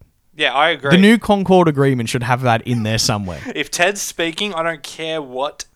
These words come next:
Speaker 1: the team radio is, Ted gets to speak 'cause he'll probably bring it up.
Speaker 2: Absolutely. Ted is one of the best parts of the broadcast.
Speaker 1: Can we critique the production of F one?
Speaker 2: Yeah, of course we can.
Speaker 1: 'Cause obviously, you know, I'm a, I'm a producer by trade.
Speaker 2: Yeah.
Speaker 1: And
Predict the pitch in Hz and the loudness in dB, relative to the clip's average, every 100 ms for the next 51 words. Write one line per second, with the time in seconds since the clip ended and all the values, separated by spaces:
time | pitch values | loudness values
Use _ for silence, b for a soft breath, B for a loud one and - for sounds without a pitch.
0 | - 147 139 - - 147 131 131 135 131 | -14 -12 -12 -14 -12 -8 -6 -4 -4 -6
1 | 117 117 - 131 127 123 - - 123 - | -8 -10 -8 -8 -10 -20 -18 -18 -16 -12
2 | 123 110 - 120 - 143 143 131 120 110 | -12 -12 -18 -14 -6 -6 -4 -8 -8 -12
3 | 95 - _ _ _ _ - 135 139 127 | -14 -16 _ _ _ _ -4 -2 -2 -4
4 | 117 107 92 98 _ _ - 175 190 170 | -4 -4 -10 -16 _ _ -2 2 2 2
5 | 151 143 135 120 - 123 107 113 110 101 | 0 0 -2 -4 -4 -6 -6 -8 -10 -10
6 | 95 95 87 - - _ _ - 117 120 | -12 -14 -18 -18 -18 _ _ -18 -14 -14
7 | - 123 107 - _ 117 107 107 - 113 | -14 -16 -18 -20 _ -18 -16 -16 -18 -20
8 | 104 104 - 110 117 _ _ _ - 196 | -20 -20 -20 -18 -20 _ _ _ -6 -6
9 | - 294 - - 95 _ _ _ _ 123 | -2 -4 -4 -12 -12 _ _ _ _ -16
10 | 113 127 135 123 - 117 117 131 120 113 | -14 -8 -8 -8 -12 -14 -18 -16 -14 -10
11 | 107 107 123 117 110 107 107 _ _ - | -10 -10 -12 -12 -12 -14 -16 _ _ -20
12 | 113 - 139 135 139 - 123 117 117 107 | -20 -14 -8 -4 -4 -6 -10 -10 -12 -10
13 | - 110 101 90 - _ _ _ _ 147 | -10 -10 -12 -20 -20 _ _ _ _ -8
14 | 120 - - - 131 127 123 123 | -8 -10 -12 -8 -6 -8 -14 -20